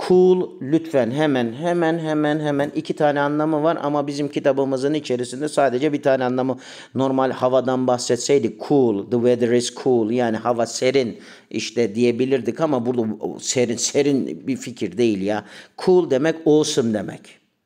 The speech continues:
Great demek, müthiş demek, harika demek yani. Havalı demek. Bu yüzden dikkat edelim. "He is a really cool boy." Ya serin bir çocuk, gerçekten serin bir çocuk değil.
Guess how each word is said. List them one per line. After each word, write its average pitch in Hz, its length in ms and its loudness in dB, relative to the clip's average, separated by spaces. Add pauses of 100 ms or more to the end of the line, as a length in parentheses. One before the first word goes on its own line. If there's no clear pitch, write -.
(520)
Great 156 540 2
demek, 98 420 -6
müthiş 135 540 -2
demek, 117 260 -2 (180)
harika 135 520 0 (200)
demek - 340 -10
yani. 101 280 -8 (320)
Havalı 135 580 2
demek. - 420 -6 (260)
Bu 147 140 0
yüzden 139 440 0 (380)
dikkat 135 340 0
edelim. 95 360 0 (720)
"He - 160 0
is 160 340 2
a 143 160 2
really 165 300 4 (140)
cool 180 280 4
boy." 110 240 2
Ya 120 120 2
serin 156 440 0
bir 151 100 2
çocuk, 131 300 0
gerçekten 131 500 0
serin 131 420 -2
bir 127 80 -4
çocuk 113 420 -4
değil. 117 380 0